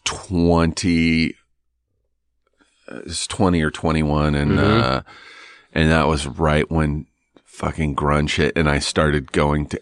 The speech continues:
Speaker 1: every concert
Speaker 2: Oh my
Speaker 1: in
Speaker 2: God.
Speaker 1: town. I saw,
Speaker 2: Oh my God.
Speaker 1: I saw Nirvana and Pearl Jam on New Year's Eve in San Francisco.
Speaker 2: Where?
Speaker 1: At the Cow Palace.
Speaker 2: Wow.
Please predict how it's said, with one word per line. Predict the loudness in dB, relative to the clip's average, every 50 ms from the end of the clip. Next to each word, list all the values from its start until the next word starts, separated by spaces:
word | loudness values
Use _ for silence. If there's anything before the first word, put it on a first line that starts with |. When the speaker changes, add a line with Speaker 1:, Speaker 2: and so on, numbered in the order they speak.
| _ -2
Speaker 1:
every | 0 0 2 2 2 0 0
concert | 0 0 2 2 2 2 2 0 0 0 0 0 0 -2 -2
Speaker 2:
Oh | 0 2
my | 2 2
Speaker 1:
in | 2
Speaker 2:
God. | 2 2 2 2 0
Speaker 1:
town. | 0 2 2 2 0 0
I | 0 0
saw, | 0 0 0 0 2 2 2 2 0 -2 -6 -12 -14 -6
Speaker 2:
Oh | -2 0
my | 2 2
God. | 4 4 4 2
Speaker 1:
I | 2
saw | 2 2 2
Nirvana | 4 4 4 2 2 2 2 2 2 2 2 2 2 2 2 2 2 2 0 -2 -2 -2
and | 0 0 2 2 0 0 0 -2 -4 -4 -6 -12 -20 _ _ -8
Pearl | -2 0 2 4 4 2 2
Jam | 2 0 2 2 2 2 2 2 2 2 2 2 0 -2 -4 _ _ _ _ _ _ _ _ -4
on | -2 0 2 2 4
New | 4 4
Year's | 4 4 4 2 2 2 2
Eve | 2 2 2 2 0
in | -2 -2
San | 0 0 0 2 2
Francisco. | 0 -2 -2 -2 -2 -2 -2 0 0 2 2
Speaker 2:
Where? | 4 4 4 4 2 2 2 0 -4 -10 -20 -20 -20 _ _ _ _ _ _ _ _ _ -4
Speaker 1:
At | -2 -2 -2
the | -4
Cow | -2 0 2 2 2
Palace. | 2 0 0 2 2 0 0 -2 -4 -6 -8 -10 -10 -4
Speaker 2:
Wow. | 0 0 2 2 2 2 2 0 0 -2 -2 -4